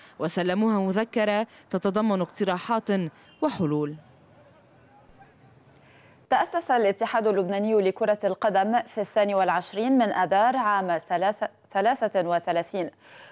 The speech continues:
Speaker 2: وفي عام أربعة وثلاثين أسس الاتحاد الدوري اللبناني لكرة القدم. أكبر بطولة أدارها هذا الاتحاد هي الكأس المحلية، ويتنافس فيها اثنا عشر فريقا.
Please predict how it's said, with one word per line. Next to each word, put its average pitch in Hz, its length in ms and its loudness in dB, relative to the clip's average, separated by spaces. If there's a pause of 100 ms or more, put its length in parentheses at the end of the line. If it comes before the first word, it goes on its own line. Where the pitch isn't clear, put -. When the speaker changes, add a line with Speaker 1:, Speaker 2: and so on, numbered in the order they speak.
(120)
Speaker 2:
وفي 302 240 2
عام 320 280 2
أربعة 233 360 2
وثلاثين 214 840 -2
أسس 185 400 -4
الاتحاد 185 800 0
الدوري 185 460 0
اللبناني 202 640 -2
لكرة 185 420 0
القدم. 175 460 -2 (460)
أكبر 220 300 0
بطولة 185 520 -2
أدارها 175 840 0
هذا 180 120 0
الاتحاد 175 560 -2
هي 190 200 0
الكأس - 380 -6
المحلية، 180 680 0 (260)
ويتنافس 202 800 0
فيها 254 580 0
اثنا 226 340 -2
عشر 214 420 0
فريقا. 175 540 -2